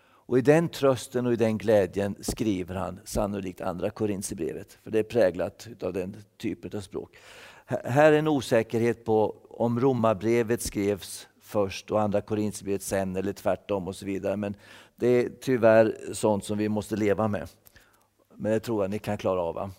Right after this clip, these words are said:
Och leva med det. Sen så sänder han iväg då andra Korinthierbrevet när han har skrivit det med Titus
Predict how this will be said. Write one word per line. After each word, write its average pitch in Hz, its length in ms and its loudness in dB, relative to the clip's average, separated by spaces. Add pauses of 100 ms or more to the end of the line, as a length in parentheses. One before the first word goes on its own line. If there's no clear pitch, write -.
(140)
Och - 80 -16
leva 92 260 -4
med 90 140 -8
det. 67 140 -8 (2500)
Sen 175 400 4
så 170 460 6
sänder 165 400 6
han 156 120 8
iväg 147 380 8
då 151 100 6
andra 139 260 10
Korinthierbrevet 143 960 4
när 143 60 2
han 131 80 2
har 131 80 6
skrivit 120 440 0
det 113 340 4
med 127 420 2
Titus 160 760 0